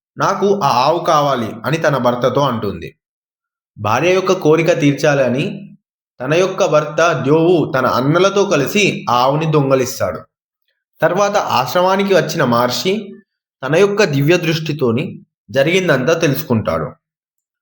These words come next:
కోపించిన ఋషి అష్టవసువులే ఈ పని చేశారని గమనించి వారిని మనుష్యులుగా జన్మించాలి అని శపిస్తాడు.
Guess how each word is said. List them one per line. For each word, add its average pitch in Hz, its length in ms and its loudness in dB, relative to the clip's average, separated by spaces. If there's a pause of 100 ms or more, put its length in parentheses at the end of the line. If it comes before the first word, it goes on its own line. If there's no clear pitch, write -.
(420)
కోపించిన 196 560 0
ఋషి 143 640 -2 (320)
అష్టవసువులే 185 640 2
ఈ 165 160 0
పని 151 200 0
చేశారని 156 600 0
గమనించి 156 680 0 (380)
వారిని 196 680 -2 (100)
మనుష్యులుగా 180 540 0
జన్మించాలి 165 800 -2
అని 160 200 -2
శపిస్తాడు. 143 680 0